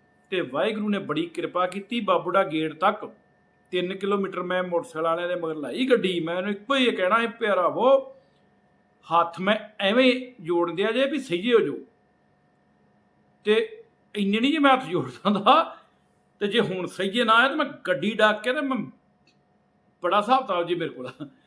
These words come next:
ਤੇ ਉਹ ਗੱਲਾਂ ਨਾ ਨਹੀਂ ਹਟਦੇ, ਇਹ ਨਹੀਂ ਹਟਦੇ, ਨਵੇਂ ਨਿਆਣੇ ਨਹੀਂ, ਮੁੰਡੇ ਹਟਦੇ ਵੀ ਇੱਕ ਤੇ ਮੀਂਹ ਕਰਕੇ ਸਲਿੱਪਰੀਆਂ ਸੜਕਾਂ ਤਿਲਕ ਸਕਦੀਆਂ, ਆਪ ਡ-, ਵੱਜਣਗੇ ਥੱਲੇ, ਆਪ ਨੂੰ ਸੱਟਾਂ,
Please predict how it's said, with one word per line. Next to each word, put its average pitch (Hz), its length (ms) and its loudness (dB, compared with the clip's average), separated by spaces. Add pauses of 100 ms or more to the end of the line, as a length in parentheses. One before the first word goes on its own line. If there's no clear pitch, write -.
(340)
ਤੇ 233 420 2
ਉਹ 262 260 2
ਗੱਲਾਂ 247 260 6
ਨਾ 285 300 -4
ਨਹੀਂ 254 220 2
ਹਟਦੇ, 208 360 0 (340)
ਇਹ 233 220 0
ਨਹੀਂ 226 360 0
ਹਟਦੇ, 180 280 -2
ਨਵੇਂ 170 300 -6
ਨਿਆਣੇ 170 520 -4
ਨਹੀਂ, 196 300 -2
ਮੁੰਡੇ 185 320 -2
ਹਟਦੇ 185 560 -2 (920)
ਵੀ 254 280 -8 (360)
ਇੱਕ 254 160 -10
ਤੇ 262 280 -4 (400)
ਮੀਂਹ 240 380 4
ਕਰਕੇ 240 260 4
ਸਲਿੱਪਰੀਆਂ 202 580 -2
ਸੜਕਾਂ 175 440 -4 (560)
ਤਿਲਕ 262 220 -2
ਸਕਦੀਆਂ, 196 500 -2 (880)
ਆਪ 226 400 4
ਡ-, 240 60 0 (180)
ਵੱਜਣਗੇ 240 400 0
ਥੱਲੇ, 208 400 -2 (140)
ਆਪ 190 260 0
ਨੂੰ 202 120 -4
ਸੱਟਾਂ, 190 420 0